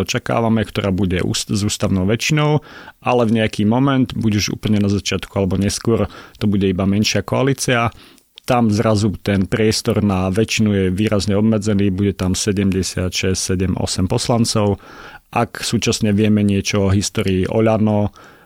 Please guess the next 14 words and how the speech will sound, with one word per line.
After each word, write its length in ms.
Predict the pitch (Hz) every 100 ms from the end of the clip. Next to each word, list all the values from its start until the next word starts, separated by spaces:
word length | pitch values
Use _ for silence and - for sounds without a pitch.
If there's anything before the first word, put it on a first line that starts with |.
| _ _ _ -
aj 160 | 101 101
Sme 320 | - 113 104
rodina, 560 | 107 120 123 120 120 - _ _ 107
zatiaľ 320 | 110 107 113 107
to 0 |
boli 240 | 101 98
strany 480 | - 117 107 107 101
a 80 | 95
poslanecké 480 | 101 107 95 -
kluby, 320 | 90 101 98 95
ktoré 240 | 110 98
boli 240 | 92 92
dosť 320 | 92 90 92 90
nestabilné. 640 | - 110 120 120 123 131